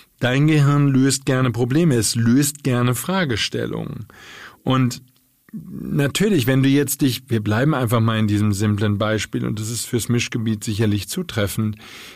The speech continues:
ganz viele Menschen orientieren sich, was die emotionalen Ausschläge des Tages angeht, was sozusagen wichtige, gute Gefühle und auch wichtige, schlechte Gefühle betrifft, im Wesentlichen an den Nachrichten.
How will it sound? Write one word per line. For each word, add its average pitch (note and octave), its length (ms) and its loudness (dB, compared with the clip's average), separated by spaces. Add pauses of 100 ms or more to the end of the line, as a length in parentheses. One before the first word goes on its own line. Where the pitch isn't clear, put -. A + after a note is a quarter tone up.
(160)
ganz C3 400 2
viele B2+ 300 2
Menschen A2+ 460 2
orientieren A#2+ 840 0
sich, B2 300 -2
was A#2+ 240 -2
die D3 180 -6
emotionalen A#2 760 0
Ausschläge A2 640 -2
des G2+ 240 -12
Tages G#3 500 -2
angeht, A#2 500 -6
was A2 140 -4
sozusagen A2 540 -2 (460)
wichtige, A#2 640 0
gute E3 320 2
Gefühle E3+ 480 2
und D#3+ 440 2
auch C3 240 0
wichtige, A#2+ 400 -2
schlechte D3 380 0
Gefühle G#2+ 300 0
betrifft, G#2+ 480 -2 (720)
im A2+ 140 -2
Wesentlichen F#2 400 -2
an G#2 80 0
den A#2 120 0
Nachrichten. A#2 580 -4